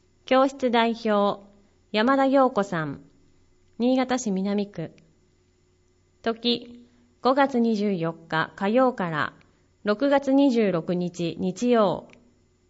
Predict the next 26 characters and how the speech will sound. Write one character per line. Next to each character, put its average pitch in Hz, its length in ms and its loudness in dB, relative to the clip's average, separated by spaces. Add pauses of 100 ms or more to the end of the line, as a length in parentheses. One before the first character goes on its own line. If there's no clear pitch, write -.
(560)
午 269 160 4
前 226 260 0
九 247 120 0
時 247 120 0
か 175 180 -4
ら 151 240 -2 (340)
午 254 140 2
後 233 120 0
四 233 160 2
時 214 120 0
三 214 240 0
十 220 140 0
分。 165 460 -8 (1200)
観 277 260 2
覧 277 260 4
料 170 400 -2
無 185 180 -2
料。 180 480 -2 (1700)
領 262 220 4
館 269 280 2
関 269 280 0
係 185 300 0
展 226 260 0
示 240 220 -2
室 - 160 -6
は 165 260 -2